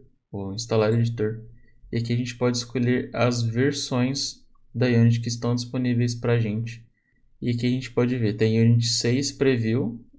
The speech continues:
Aí, no caso, Preview quer dizer que é uma versão que ela ainda não tá completa.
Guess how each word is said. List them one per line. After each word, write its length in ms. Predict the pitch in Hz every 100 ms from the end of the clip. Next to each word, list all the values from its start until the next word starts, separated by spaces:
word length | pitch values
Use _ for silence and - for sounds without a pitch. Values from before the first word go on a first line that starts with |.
| -
Aí, 100 | -
no 160 | 113 117
caso, 380 | 117 113 117
Preview 340 | 117 117 113 113
quer 140 | 113
dizer 300 | 107 - 107
que 160 | 104 110
é 20 |
uma 180 | 107 104
versão 460 | 107 104 - 110
que 80 | 113
ela 120 | 101
ainda 200 | 104 101
não 240 | 104 104 123
tá 100 | 127
completa. 800 | - 139 139 110 101 107 127